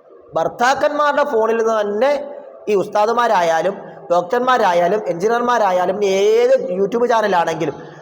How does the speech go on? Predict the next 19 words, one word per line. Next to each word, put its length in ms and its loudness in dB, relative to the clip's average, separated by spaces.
അവരെ 160 2
വിളിക്കുന്നത് 440 0
ഉസ്താദുമാല-, 840 0
ഭർത്താക്കന്മാരുടെ 1120 0
ഫോണിൽ 260 2
നിന്ന് 260 0
തന്നെ 180 -2
വിളിക്കണം. 540 -4
ഫോണിൽ 240 2
വിളിച്ചിട്ട് 360 0
കാര്യങ്ങൾ 360 -2
സംസാരിക്കുക. 680 -4
അതുമല്ല 380 0
എങ്കിൽ 280 0
ഒന്നുകൂടി 420 0
ചെയ്യേണ്ടത് 440 0
ഭർത്താക്കന്മാർ 720 -2
തന്നെ 260 0
വിളിച്ചിട്ട്, 640 0